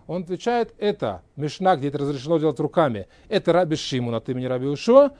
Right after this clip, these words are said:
Ага, а там в Барайте, где мы видим, что запрещено делать руками нечистоту, а может только создать условия, чтобы даже если возникнет сама,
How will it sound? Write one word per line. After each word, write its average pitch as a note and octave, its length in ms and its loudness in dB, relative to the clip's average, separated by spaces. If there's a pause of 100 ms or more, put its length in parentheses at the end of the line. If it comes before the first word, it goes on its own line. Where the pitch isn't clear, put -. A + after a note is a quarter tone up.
(200)
Ага, A3+ 480 4
а - 20 2
там G3+ 240 2
в E3 60 -6
Барайте, F#3+ 340 6
где E3 140 0
мы F3 100 0
видим, G#3 220 0
что E3 140 -6
запрещено F3 340 -2
делать A#3 260 2
руками F3 320 0
нечистоту, D3+ 560 -4 (160)
а D3+ 80 -8
может E3 180 0
только F3 140 -4
создать E3+ 340 -4
условия, F3+ 360 4
чтобы D3 220 -6
даже D#3+ 200 -2
если D3+ 140 -8
возникнет D3+ 360 -6
сама, E3 380 4